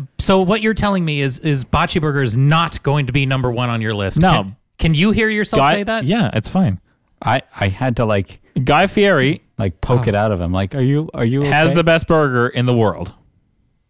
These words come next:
Speaker 2: at his
Speaker 1: <laughs>
Speaker 2: restaurant.
Speaker 1: I don't even like listening to us say that. That's, like,
Speaker 3: Sky-,
Speaker 1: so gross.
Speaker 3: S-,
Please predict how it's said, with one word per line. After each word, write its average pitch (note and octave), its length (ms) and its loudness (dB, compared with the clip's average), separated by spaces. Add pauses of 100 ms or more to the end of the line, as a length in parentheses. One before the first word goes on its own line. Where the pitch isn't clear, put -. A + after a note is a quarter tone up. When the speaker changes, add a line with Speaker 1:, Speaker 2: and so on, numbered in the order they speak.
(840)
Speaker 2:
at A#2 220 0
his C3 200 2
Speaker 1:
<laughs> A2+ 80 2
Speaker 2:
restaurant. F#2 380 -2
Speaker 1:
I D4 1500 -4
don't C4+ 160 -2
even A3+ 160 -8
like F#3 220 -4
listening E3+ 380 -4
to D#3 140 -2
us C#3 120 -2
say C3 200 -2
that. F#2+ 260 -8
That's, - 240 -8
like, C3 160 -4
Speaker 3:
Sky-, G#2 340 0
Speaker 1:
so B2+ 160 -2
gross. G#2+ 520 -4
Speaker 3:
S-, - 60 -18